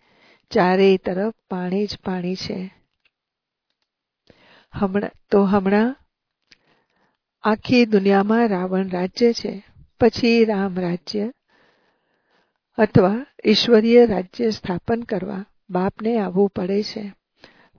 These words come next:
ફક્ત ઉપર કહેવાથી પણ કહી દે છે, ઈશ્વર તો સર્વવ્યાપી છે, બધું જ કરી શકે છે. ફાલતુ મહિમા થઈ જાય છે.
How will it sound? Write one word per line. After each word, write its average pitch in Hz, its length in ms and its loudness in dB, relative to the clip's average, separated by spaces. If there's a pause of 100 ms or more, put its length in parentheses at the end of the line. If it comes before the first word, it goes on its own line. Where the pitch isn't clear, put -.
ફક્ત - 360 0 (540)
ઉપર 226 400 4 (1500)
કહેવાથી 208 640 2
પણ 247 220 -6
કહી 202 380 -4
દે 208 180 4
છે, - 240 -10 (640)
ઈશ્વર 220 360 0
તો 196 220 -4
સર્વવ્યાપી 185 880 -4
છે, 208 220 -12 (600)
બધું 214 400 4
જ - 100 -4
કરી 196 280 -2
શકે - 420 -6
છે. 220 200 -10 (1000)
ફાલતુ 226 500 -2
મહિમા 202 440 -2
થઈ 190 300 -2
જાય - 240 -6
છે. 208 220 -10